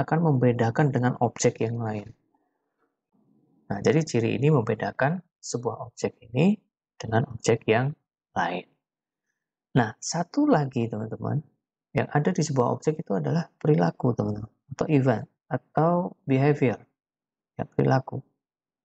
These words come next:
Jadi, sesuatu yang bisa terjadi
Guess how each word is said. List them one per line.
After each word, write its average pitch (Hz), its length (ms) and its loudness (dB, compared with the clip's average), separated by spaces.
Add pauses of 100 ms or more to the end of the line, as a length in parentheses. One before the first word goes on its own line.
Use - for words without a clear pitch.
(180)
Jadi, 175 320 2
sesuatu 151 880 0
yang 151 280 4
bisa 131 280 2
terjadi 127 840 -2